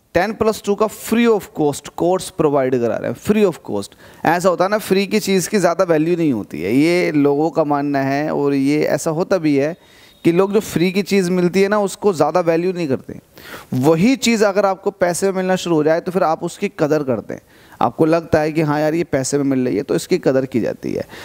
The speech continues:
अभी तो हमारे कोर्सेज सारे के सारे फ्री हैं, लेकिन आने वाले टाइम में हो सकता है ये पेड हो जाएं, ये सारे के सारे कोर्सेज। क्वेश्चन में आपसे कह रखा है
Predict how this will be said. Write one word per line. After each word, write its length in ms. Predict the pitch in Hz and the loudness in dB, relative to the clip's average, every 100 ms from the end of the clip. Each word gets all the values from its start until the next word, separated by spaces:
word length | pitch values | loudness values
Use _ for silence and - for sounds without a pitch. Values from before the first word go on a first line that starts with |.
| - - | -10 -2
अभी 180 | 170 196 | 0 2
तो 100 | 226 | 0
हमारे 340 | 175 170 202 | 2 0 0
कोर्सेज 320 | 190 190 180 | 0 0 0
सारे 260 | 180 170 180 | 0 0 2
के 80 | 180 | 0
सारे 220 | 175 175 | 0 -2
फ्री 400 | - - 175 196 | -4 -4 0 2
हैं, 200 | 190 190 | 2 0
लेकिन 300 | 139 143 160 | 0 2 0
आने 220 | 135 139 | -2 0
वाले 180 | 147 151 | 0 0
टाइम 160 | 151 160 | 0 -2
में 60 | 151 | -2
हो 100 | 131 | -4
सकता 260 | 143 - | -4 -2
है 80 | 156 | 0
ये 80 | 175 | -2
पेड 340 | - 135 131 | 0 0 0
हो 80 | 113 | -2
जाएं, 220 | 98 87 - - - - | -4 -6 -10 -20 -8 -2
ये 60 | |
सारे 280 | 160 156 131 | 0 2 2
के 80 | 117 | 0
सारे 220 | 113 85 | 0 -2
कोर्सेज। 380 | - 95 - 90 - - - - | -4 -8 -6 -8 -10 -18 -18 -2
क्वेश्चन 260 | - 180 220 | 0 2 2
में 80 | 233 | 2
आपसे 220 | 214 226 | 2 2
कह 120 | 220 | 2
रखा 220 | 220 196 | 2 0
है 100 | 214 | -2